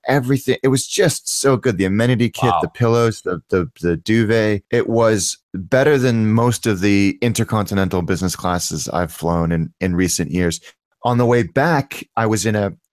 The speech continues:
Speaker 1: kind of a pair, you know, uh, two seats next to each other,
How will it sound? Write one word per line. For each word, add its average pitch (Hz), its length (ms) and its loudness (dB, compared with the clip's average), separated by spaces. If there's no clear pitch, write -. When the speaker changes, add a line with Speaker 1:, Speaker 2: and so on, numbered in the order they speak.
Speaker 1:
kind 107 180 -2
of 90 60 -2
a 92 100 2
pair, 113 360 0
you 110 100 -4
know, 85 100 -2
uh, 85 140 0
two 120 140 0
seats 110 280 -2
next 113 260 -2
to 110 120 0
each 101 160 -2
other, 87 320 0